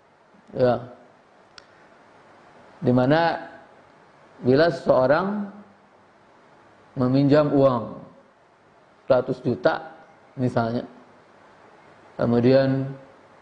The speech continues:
dia harus mengembalikan, sepakat untuk mengembalikan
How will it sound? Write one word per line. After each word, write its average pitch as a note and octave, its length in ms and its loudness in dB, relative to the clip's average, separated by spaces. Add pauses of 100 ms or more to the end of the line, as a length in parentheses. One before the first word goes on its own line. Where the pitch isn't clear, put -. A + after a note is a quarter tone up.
(680)
dia C3 200 6
harus D#3 320 2
mengembalikan, C3+ 640 2
sepakat E3+ 480 -4
untuk C3+ 240 -6
mengembalikan B2+ 1160 -4